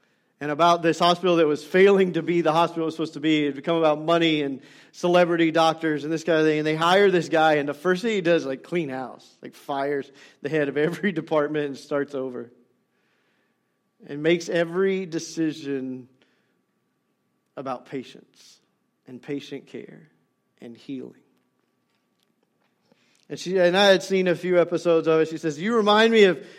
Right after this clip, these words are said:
Doctor Max, the doctor who went in and started the place over." Say, "Well, I kinda like that character. I'll take that as a compliment." She goes, "And you run a hospital."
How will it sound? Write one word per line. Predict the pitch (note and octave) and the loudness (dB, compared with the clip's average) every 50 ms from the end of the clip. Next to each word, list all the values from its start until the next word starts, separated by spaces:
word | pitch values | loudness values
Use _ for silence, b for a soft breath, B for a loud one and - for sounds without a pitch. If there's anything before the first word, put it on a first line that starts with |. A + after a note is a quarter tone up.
| B B B D3+ | B B B 2
Doctor | E3 G3 G3 F#3+ F#3+ - F#3 | 4 4 4 4 2 0 -2
Max, | F3 F#3 F#3 E3+ D3 C3+ B2+ B2+ - C3+ - - - - - - _ - | 0 2 2 2 0 -2 -6 -12 -18 -20 -20 -20 -20 -20 -20 -20 _ -10
the | D3 | -4
doctor | C3+ D#3 D#3 D3+ D3+ D3+ D#3+ D3+ | 0 2 2 2 0 -2 -6 -6
who | C#3+ C#3+ | -6 -6
went | C#3 C#3 D#3 D3+ D3 | -4 -4 -4 -4 -2
in | D3+ D3+ D3 C#3+ C#3 | -2 -2 -2 -4 -6
and | C3+ C3 B2+ B2+ B2 B2+ _ _ _ _ _ _ _ _ _ _ _ _ _ _ _ _ _ _ _ _ _ _ | -8 -10 -12 -14 -18 -20 _ _ _ _ _ _ _ _ _ _ _ _ _ _ _ _ _ _ _ _ _ _
started | _ - - - - D3+ D3 C#3+ C#3 B2+ | _ -20 -16 -10 -6 -4 -4 -4 -4 -6
the | B2+ C3 | -8 -8
place | - - D3 C3+ B2 B2+ | -8 -8 -8 -8 -8 -8
over." | C3+ C3 B2+ B2 A#2+ - - C3 C3+ C3+ B2 _ _ _ _ _ _ _ _ _ _ _ _ _ _ _ _ _ _ _ _ | -10 -10 -10 -10 -12 -16 -20 -20 -20 -20 _ _ _ _ _ _ _ _ _ _ _ _ _ _ _ _ _ _ _ _ _
Say, | - - F#3 G#3 | -2 2 4 4
"Well, | A#3 | 4
I | C4+ C#4+ | 4 2
kinda | C#4+ - D4+ C#4 C4 | 0 0 2 4 4
like | A3+ F#3+ F3+ F3 F3 | 4 4 4 4 2
that | E3+ E3 D#3+ | 2 0 0
character. | - F3 F3 F3 E3+ - G3 | 0 0 -2 0 0 0 0
I'll | G3 G3 | 0 2
take | G3 A3 A3 G3+ | 2 0 0 0
that | G#3 G#3+ | 2 0
as | G3 F3 | 0 0
a | F3 F3 | -2 -4
compliment." | - F#3+ G3 F#3 E3 - D3 C3+ C3+ C3 B2+ - - - - _ _ _ _ _ _ _ _ b b b b b b b b | -2 -2 -2 -2 -2 -4 -8 -8 -8 -10 -10 -12 -14 -16 -18 _ _ _ _ _ _ _ _ b b b b b b b b
She | b - F3 | b -2 0
goes, | F3+ F3 D#3+ | 2 2 4
"And | G3+ G3+ G#3 A3+ A3 | 4 6 6 4 4
you | G#3+ G#3+ G#3 | 2 2 2
run | G#3 G#3+ G#3+ | 4 4 4
a | G#3 F#3 | 4 2
hospital." | E3 G3 G#3 G3 - - - C#3 B2+ A2+ A2 | 2 0 0 -2 -2 -6 -14 -14 -12 -12 -14